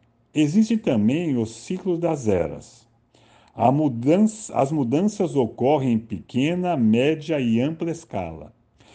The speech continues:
Ciclos menores ou maiores podem ocorrer a cada dez mil, três mil, dez mil anos e assim por diante, repetindo-se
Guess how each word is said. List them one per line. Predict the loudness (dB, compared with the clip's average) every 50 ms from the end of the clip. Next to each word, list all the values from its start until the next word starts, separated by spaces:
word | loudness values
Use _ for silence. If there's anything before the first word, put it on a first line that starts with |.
| -20 -20 _
Ciclos | -20 -14 -4 0 2 2 2 2 -2 0
menores | 0 2 2 4 4 4 4 2 0 0 -4 -6 -6 -6
ou | -6 -6
maiores | -4 -6 -6 -4 -2 0 0 2 0 0 -2 -4 -8 -10 -14 -20 -20 -20 _ -4
podem | -2 0 0 0 -2
ocorrer | -4 -2 -2 -2 0 0 0 0 0 0 -2 -2
a | -6 -8
cada | -8 -8 -6 -6 -4 -4 -4 -6
dez | -6 -4 0 2 2 2 2 2 0 -4 -8 -12 -18 -18 -20 -20 -20 _ _ _ _ _ _ -4
mil, | 2 4 4 4 4 2 0 -4 -8 -14 _ _ _ _ _ _ _
três | -2 0 2 2 2 2 2
mil, | 2 2 4 4 2 0 -4 -8 -14 _ _ _ _ _ _ _ _
dez | -2 2 4 4 4 4 2 2
mil | 2 2 4 4 2 2
anos | 2 0 0 -2 -4 -8 -10 -12 -14 -10
e | -6 -4
assim | -4 -4 -4 -6 -8 -8 -8 -6
por | -4 -4 -4 -4
diante, | -2 -2 -2 -2 -4 -6 -10 -14 -20 -20 -20 _ _ _ -20 -20 _
repetindo-se | -2 -2 -2 0 2 2 2 2 0 -2 -2 -2 -2 0 0 0 0 -2 -4 -4 -4 -4